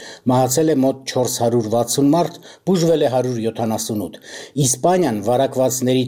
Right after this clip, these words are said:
թվով չորրորդն է, մահերի թվով երրորդը։ Այդ երկրում գրանցվել է կորոնավիրուսի ավելի քան քսանինը հազար ինը հարյուր դեպք, կովիդ տասնիննի զոհ է դարձել ավելի քան հազար ութ հարյուր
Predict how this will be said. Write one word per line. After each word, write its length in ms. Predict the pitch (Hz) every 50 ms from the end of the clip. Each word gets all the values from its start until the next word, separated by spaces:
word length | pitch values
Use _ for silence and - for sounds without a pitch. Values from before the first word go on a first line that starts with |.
| 127
թվով 280 | 135 127 123 123 120 - -
չորրորդն 560 | - - 120 110 120 120 120 - - - 92
է, 40 | 80 - - - - _ - 104 113
մահերի 320 | 107 98 110 117 139 170 - -
թվով 340 | 127 101 104 101 90 - - _ _ - 104 104
երրորդը։ 480 | 139 147 151 131 107 - - - 85 - - - - - - - - - - - - 151
Այդ 200 | 175 180 175 165
երկրում 440 | 175 180 170 175 - 180 202 196 180 170
գրանցվել 500 | 170 175 175 175 - - 185 185 180 180
է 60 | 170 175 165
կորոնավիրուսի 800 | 160 156 160 156 156 156 151 147 151 151 151 151 147 - 156 139 - - 131 127
ավելի 260 | 123 139 143 156 147 -
քան 200 | - 151 151 147 147
քսանինը 640 | - - - 143 139 143 151 151 147 147 147 139 123
հազար 440 | 135 139 131 123 135 147 143 131 - - - 143
ինը 260 | 135 135 131 131 123 117
հարյուր 300 | 127 123 123 135 131 120 104 120
դեպք, 260 | 151 131 - - - - - - - - - _ -
կովիդ 360 | - 135 131 143 139 135 - 139
տասնիննի 520 | 135 127 - - 127 131 127 127 127 120 113 104
զոհ 200 | 117 147 147 156
է 80 | 160 151 147
դարձել 380 | 147 143 135 - - 156 139 131 - 123 123
ավելի 240 | 123 131 135 139 131 -
քան 180 | 139 139 131 127 - - - -
հազար 440 | 160 165 143 117 123 123 117 113 - - 147 131
ութ 140 | 123 - -
հարյուր 320 | 120 101 95 110 113 113